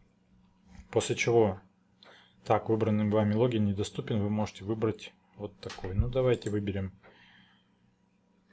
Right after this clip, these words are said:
Так, ну, у нас же вообще никакой не даст, давайте оставим вот такой, тоже не даёт. Давайте возьмём тот, который предлагает, оставим вот этот,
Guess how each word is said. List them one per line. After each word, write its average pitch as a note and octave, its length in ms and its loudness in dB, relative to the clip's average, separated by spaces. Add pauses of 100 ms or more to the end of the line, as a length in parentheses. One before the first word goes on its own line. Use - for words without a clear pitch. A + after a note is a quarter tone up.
(260)
Так, G2 260 -2
ну, G2+ 140 -2
у G2+ 40 0
нас G#2 180 0
же - 100 -10
вообще A#2+ 280 -6
никакой G#2+ 360 -6
не G2 80 -4
даст, F#2+ 180 -2
давайте G2 340 -2
оставим F#2 360 -8 (760)
вот - 120 -16
такой, C#3+ 440 -6 (300)
тоже G2 240 -2
не G2+ 100 -2
даёт. F#2+ 300 -2 (800)
Давайте B2+ 320 6
возьмём A2 260 4
тот, A#2 140 0
который G#2+ 280 -2
предлагает, A#2 680 0 (720)
оставим G2 440 -4
вот F#2+ 120 -8
этот, G2 240 -8